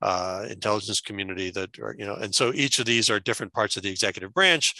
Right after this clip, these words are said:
So Commerce in, doesn't show here, but Commerce has things like, uh, the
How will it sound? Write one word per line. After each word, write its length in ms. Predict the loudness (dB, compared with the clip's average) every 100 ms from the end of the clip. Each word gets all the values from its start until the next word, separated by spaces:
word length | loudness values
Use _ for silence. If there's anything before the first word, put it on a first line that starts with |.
| -10 -18 -20 _
So 340 | -2 0 0 0
Commerce 680 | 4 6 8 6 6 4 0 -6
in, 220 | -12 -12 _ _ _ _ _
doesn't 260 | 0 2 4
show 200 | 4 4
here, 480 | 2 2 6 6 4
but 240 | 0 0
Commerce 340 | 0 2 2 2
has 160 | 0
things 220 | -2 0
like, 200 | 0 0 -2
uh, 260 | -4 -2 -4 -8 -18 -20 _
the 360 | -4 0 0